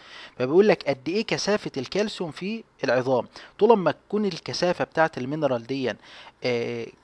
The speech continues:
كثافة عالية، معنى كده ان الثقوب اللي موجودة داخل العظام بتكون اصغر ما يمكن، معنى كده ان متانة العظمة شديدة. اما البون مينرال دينستي لما يقل، معنى كده ان الكثافة بتاعة الكالسيوم قلت،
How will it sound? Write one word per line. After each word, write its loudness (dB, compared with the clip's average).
كثافة 4
عالية، 6
معنى -2
كده 0
ان -4
الثقوب -6
اللي -4
موجودة -4
داخل 2
العظام 0
بتكون -8
اصغر 4
ما 0
يمكن، -2
معنى 4
كده 0
ان -6
متانة 0
العظمة 0
شديدة. -2
اما 6
البون 0
مينرال 4
دينستي -4
لما -6
يقل، 2
معنى 4
كده -2
ان -6
الكثافة -4
بتاعة -2
الكالسيوم -8
قلت، 0